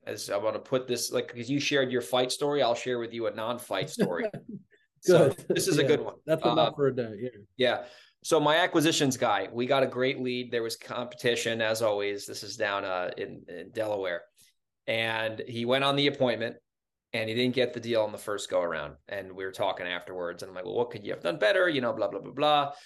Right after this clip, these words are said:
Speaker 1: So he's like, "Oh, they were getting a bunch of offers," and he wasn't making a decision on the spot. So he didn't wanna share the number with them, understandably so.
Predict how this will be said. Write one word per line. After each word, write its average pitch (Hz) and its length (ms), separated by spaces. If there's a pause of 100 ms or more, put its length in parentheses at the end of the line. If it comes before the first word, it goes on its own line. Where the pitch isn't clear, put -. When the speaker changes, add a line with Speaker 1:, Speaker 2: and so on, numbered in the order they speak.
(720)
Speaker 1:
So 165 280
he's 156 180
like, 151 140
"Oh, 165 200
they 151 120
were 143 60
getting 147 240
a 127 40
bunch 139 240
of 117 80
offers," 123 560
and 110 80
he 113 80
wasn't 131 280
making 123 260
a 113 40
decision 113 420
on 113 120
the 113 60
spot. 113 500
So 107 480
he 113 100
didn't 113 180
wanna 110 140
share 104 320
the 117 100
number 196 300
with 175 140
them, 147 300 (100)
understandably 120 640
so. 156 480